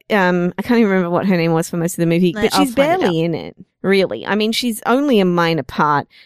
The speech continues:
Speaker 1: She's mostly presented as a love interest, even though he never actually does anything with her.
Speaker 2: Mm.
Speaker 1: And also, he has to help her so much. Is
Speaker 2: Oh,
Speaker 1: another
Speaker 2: yeah, yeah,
Speaker 1: point.
Speaker 2: yeah.
Speaker 1: Like,
Speaker 2: Yep.
Speaker 1: she is nice. Oh, I, this is the one thing I really liked, is when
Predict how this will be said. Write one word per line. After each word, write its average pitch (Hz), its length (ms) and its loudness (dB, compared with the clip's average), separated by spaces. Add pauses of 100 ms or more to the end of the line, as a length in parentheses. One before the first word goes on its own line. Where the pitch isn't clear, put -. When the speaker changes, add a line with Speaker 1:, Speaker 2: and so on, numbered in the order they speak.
Speaker 1:
She's 214 240 -2
mostly 254 340 2
presented 185 440 -2
as 165 100 -6
a 170 60 -2
love 165 240 0
interest, 165 340 -6
even 180 260 -2
though 160 120 4
he 185 160 -2
never 170 240 0
actually 160 460 -4
does 165 240 0
anything 147 400 -2
with 147 180 -4
her. 135 360 -2
Speaker 2:
Mm. 190 320 -2 (160)
Speaker 1:
And 233 140 -2
also, 294 260 0
he 302 200 -2
has 330 220 -8
to 220 120 -6
help 196 300 -2
her 240 160 0
so 233 220 0
much. - 520 -2 (400)
Is - 160 2
Speaker 2:
Oh, 226 120 4
Speaker 1:
another 208 220 2
Speaker 2:
yeah, - 40 4
yeah, - 160 2
Speaker 1:
point. 175 300 2
Speaker 2:
yeah. 240 60 -4
Speaker 1:
Like, 247 100 2 (100)
Speaker 2:
Yep. - 0 - (120)
Speaker 1:
she 285 320 0
is 269 120 -2
nice. 247 300 2
Oh, 247 120 0
I, 254 220 -2
this 226 240 -16
is 285 120 -12
the 254 100 -2
one 220 240 -6
thing 214 180 -10
I 175 60 -6
really 175 260 -2
liked, 151 240 -2
is 180 140 -6
when 180 240 -2